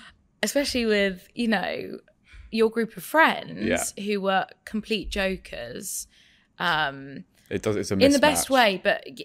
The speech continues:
Speaker 1: it, it, there was, I could f-, you know, you could sense,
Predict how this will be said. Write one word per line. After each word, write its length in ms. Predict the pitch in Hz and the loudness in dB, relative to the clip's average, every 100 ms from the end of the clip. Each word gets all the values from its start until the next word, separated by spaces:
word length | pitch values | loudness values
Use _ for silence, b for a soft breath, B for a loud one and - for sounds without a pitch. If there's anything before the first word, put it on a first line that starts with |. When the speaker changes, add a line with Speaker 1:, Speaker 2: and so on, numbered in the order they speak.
| - | -10
Speaker 1:
it, 160 | 180 - | -10 -10
it, 160 | - - _ _ _ - | -14 -14 _ _ _ 2
there 180 | 214 214 | 4 4
was, 400 | 202 190 - - - - _ _ _ _ | 0 -4 -8 -10 -20 -20 _ _ _ _
I 120 | 202 | -10
could 180 | - 190 | -8 -14
f-, 160 | - - - _ - | -16 -20 -20 _ -10
you 100 | 196 | -6
know, 80 | |
you 200 | 196 190 | -6 -6
could 180 | 180 - | -12 -8
sense, 760 | - 254 220 196 - - - | -4 -2 -2 -2 -8 -12 -12